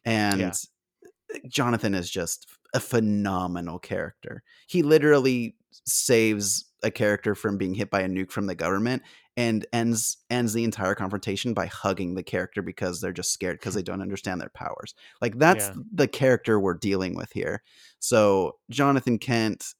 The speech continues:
Speaker 1: is my number two. He was my number one until I realized there was another character I could include that's also one of my
Speaker 2: <laughs>
Speaker 1: favorites. But Jonathan is just, oh, he's next level. I love him. He's
Speaker 2: Uh,
Speaker 1: incredible.
Speaker 2: that's th-, you made me wanna read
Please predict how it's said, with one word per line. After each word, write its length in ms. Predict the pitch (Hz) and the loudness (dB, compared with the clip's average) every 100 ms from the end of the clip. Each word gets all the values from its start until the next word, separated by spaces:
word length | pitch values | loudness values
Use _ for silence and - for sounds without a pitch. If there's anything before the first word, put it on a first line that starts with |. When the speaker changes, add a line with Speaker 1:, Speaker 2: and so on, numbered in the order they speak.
| - | -2
Speaker 1:
is 160 | 117 110 | 0 2
my 140 | 113 | 2
number 200 | 110 98 | 2 0
two. 140 | - | -2
He 140 | 104 131 | 0 0
was 260 | 113 131 | 4 4
my 140 | 127 113 | 4 2
number 280 | 110 104 95 | 0 0 0
one 380 | 98 98 95 90 | 0 0 0 -2
until 300 | 92 - 98 | -4 -2 0
I 80 | |
realized 680 | 92 101 98 87 95 - - - | 0 -2 -2 -2 -4 -8 -14 -6
there 140 | 104 | -2
was 120 | 92 92 | -2 -2
another 240 | 95 92 | -2 -4
character 400 | - 85 92 - | -4 -6 -6 -8
I 60 | 101 _ _ - | -10 _ _ -6
could 100 | 98 | -6
include 400 | 87 - 98 92 | -6 -4 -4 -4
that's 240 | 90 - | -4 0
also 320 | 135 107 196 101 | 0 2 2 0
one 120 | 92 | -2
of 40 | |
my 80 | 98 | -6
Speaker 2:
<laughs> 0 | |
Speaker 1:
favorites. 300 | 104 92 - - - - - | -4 -6 -8 -16 -20 -14 -2
But 180 | 127 - - | 0 0 -8
Jonathan 560 | 110 117 123 120 117 107 | 0 2 2 0 -2 -2
is 180 | 90 - | -4 -6
just, 560 | 101 90 87 - - _ | -2 -2 -2 -8 -12 _
oh, 240 | 107 95 87 - - | 2 2 0 -10 -6
he's 200 | 120 101 | -4 -2
next 300 | 98 90 - | -4 -6 -4
level. 420 | 92 90 87 90 - | -4 -4 -6 -8 -6
I 120 | 98 | -4
love 220 | 95 87 | -2 -4
him. 300 | - 87 87 - - | -8 -10 -10 -14 -12
He's 160 | 95 90 90 | -10 -8 -2
Speaker 2:
Uh, 200 | 139 - | -2 -2
Speaker 1:
incredible. 260 | - 107 _ - | -8 -12 _ -4
Speaker 2:
that's 400 | 139 - - - | 2 2 0 -12
th-, 120 | 135 - | -12 -8
you 200 | 143 151 | -2 -2
made 220 | 160 165 | 0 -2
me 120 | 151 | 0
wanna 240 | 135 131 117 | 0 2 2
read 360 | 117 117 104 | 4 2 0